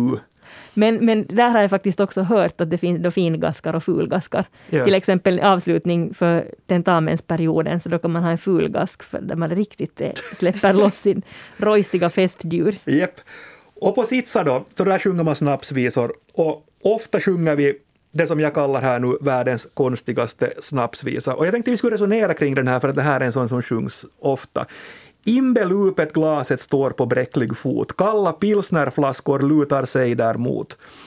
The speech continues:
Speaker 2: Men där nere, miserere, ut i magens avgrundsdjup, sitter djävulen och väntar på en sup. Och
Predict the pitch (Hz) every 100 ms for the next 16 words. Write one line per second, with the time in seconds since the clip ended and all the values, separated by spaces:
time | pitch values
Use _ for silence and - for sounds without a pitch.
0 | - 151 180 220 196 151 143 175 220 175
1 | 127 117 - 139 131 190 190 - 156 131
2 | 175 139 113 113 110 - - 160 151 143
3 | 139 143 139 123 120 107 - 135 120 127
4 | 123 123 - 120 143 131 123 - - -
5 | - - - 147 - 139 131 170 170 175
6 | 151 156 - 120 - 127 117 120 - 113
7 | 110 - - 123 - 117 - - 123 120
8 | - - _ - - - - - _ _
9 | _ 175 170